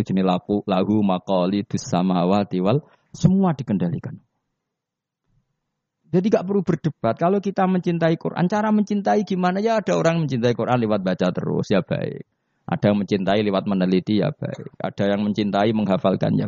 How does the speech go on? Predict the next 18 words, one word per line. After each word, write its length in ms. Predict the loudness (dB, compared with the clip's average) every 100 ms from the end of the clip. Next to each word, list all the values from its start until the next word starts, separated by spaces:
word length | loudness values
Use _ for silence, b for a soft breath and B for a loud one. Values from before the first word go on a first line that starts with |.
| -4
Susahnya 480 | -4 0 2 2 0
apa 160 | 0 -2
sih 80 |
ngakui 320 | 0 -2 -2 0
orang 280 | 0 0
lain? 240 | 0 0 -4 -8 _ _ _ _ _ _ _ _ _ _ _ _ _
Cuma 240 | 0 0
saran 400 | 0 0 2 0
kula, 320 | -2 -2 0
makna 360 | 2 0 0 -2
pokok 360 | 0 -2 -2 -2
itu 160 | -2
tahu, 480 | -2 -4 -6 -10 -6
biar 240 | 0 2
ngerti 320 | 2 -2 0 0
mukjizate 720 | 0 -2 -2 -2 0 0 0 _ _ _ _
Quran. 560 | -2 -2 -2 -8 -6 -4
Quran 280 | -2 0